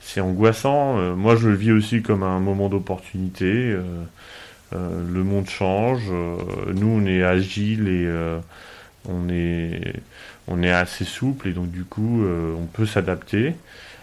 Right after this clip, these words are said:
Et, euh, ça nous oblige à nous, à, à, voilà, à inventer, à innover, à être différent, à être là où on nous attend pas.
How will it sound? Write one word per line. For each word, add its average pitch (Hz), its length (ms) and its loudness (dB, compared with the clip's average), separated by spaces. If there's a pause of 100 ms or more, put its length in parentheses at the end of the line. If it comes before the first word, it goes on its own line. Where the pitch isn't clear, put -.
(120)
Et, 98 40 -2
euh, 87 360 2
ça - 180 -2
nous 92 180 2
oblige 98 280 0
à 95 40 2
nous, 90 480 -2
à, 87 180 -2
à, 87 460 -4
voilà, 131 240 2
à 143 60 2
inventer, 98 580 2
à 117 120 6
innover, 110 640 2
à 92 140 4
être 87 360 -4
différent, 95 600 -2
à 107 60 0
être 95 100 -8
là 92 100 -2
où 90 40 -2
on 90 80 -2
nous 87 200 -4
attend 85 220 -6
pas. 131 340 0